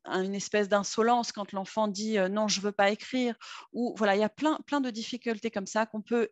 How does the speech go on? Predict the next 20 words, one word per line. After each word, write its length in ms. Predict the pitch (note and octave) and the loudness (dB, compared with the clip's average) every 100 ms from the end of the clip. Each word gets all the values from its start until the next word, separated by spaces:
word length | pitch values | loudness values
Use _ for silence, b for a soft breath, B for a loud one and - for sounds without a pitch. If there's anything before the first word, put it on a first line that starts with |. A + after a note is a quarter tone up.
| - | -2
éviter 600 | A#3 G3+ G3+ - C#4 F4 _ _ b b b _ _ _ _ | -2 -2 -4 0 0 -2 _ _ b b b _ _ _ _
en 120 | G#3+ B3 | 4 6
les 200 | A#3+ A3 | 4 2
aidant 180 | G#3+ | 4
à 140 | A#3 F#3 | 4 4
développer 480 | G#3+ F#3+ G#3 - A3+ | 0 0 -4 -2 -4
cette, 300 | G3+ F#3+ F#3 | -4 -6 -2
euh, 280 | F3 F3 | -2 -2
cette 260 | F3+ G3 - | -4 -6 -6
motricité 520 | F#3+ - - G#3 F#3+ | -8 -8 -8 -6 -6
fine 440 | - A3 C#4 A#3+ - B B B - | -4 0 2 2 0 B B B -2
et 100 | G#3 | 0
du 140 | G3 | -2
coup 160 | - B3 | -2 0
en 60 | |
les 100 | G3+ | 2
rendant 300 | F#3 F#3 G3 | 0 0 -2
beaucoup 220 | G3 G3 G3 | -4 -8 -10
plus 220 | - F#3 | -6 -6
autonomes. 420 | F3 F3 E3 D#3+ | -4 -6 -6 -10